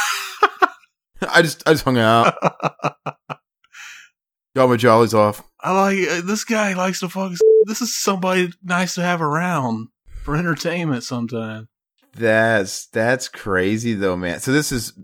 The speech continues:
Speaker 1: after he jerked off a dog?
Speaker 2: Um, yeah, I think so.
Speaker 1: I would hope, 'cause you said he didn't see him much longer. You said you didn't see him for a few years after.
Speaker 2: Yeah, it
Speaker 1: And
Speaker 2: had
Speaker 1: then
Speaker 2: to have been then, yeah.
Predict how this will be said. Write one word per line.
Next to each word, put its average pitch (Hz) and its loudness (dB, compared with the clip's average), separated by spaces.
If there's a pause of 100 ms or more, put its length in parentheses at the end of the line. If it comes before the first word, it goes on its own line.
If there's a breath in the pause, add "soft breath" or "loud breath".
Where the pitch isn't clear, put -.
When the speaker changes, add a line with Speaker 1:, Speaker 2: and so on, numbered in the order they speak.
Speaker 1:
after 127 2
he 123 0
jerked 127 0
off 123 2
a 135 -4
dog? 131 0 (480)
Speaker 2:
Um, 202 -2
yeah, 190 2
I 180 2
think 180 -4
so. 147 -4 (480)
Speaker 1:
I 123 6
would 139 6
hope, 185 4
'cause 139 -4
you 139 -4
said 160 2
he 156 4
didn't 143 -2
see 165 0
him 151 -2
much 143 0
longer. 147 2
You 147 -6
said 147 0
you 156 -6
didn't 151 -4
see 165 -2
him 165 -2
for 160 2
a 139 -4
few 143 -2
years 135 2
after. 147 2
Speaker 2:
Yeah, 139 4
it 143 2
Speaker 1:
And 135 6
Speaker 2:
had 135 6
Speaker 1:
then 131 2
Speaker 2:
to 123 2
have 120 -4
been 127 0
then, 123 -2
yeah. 123 -4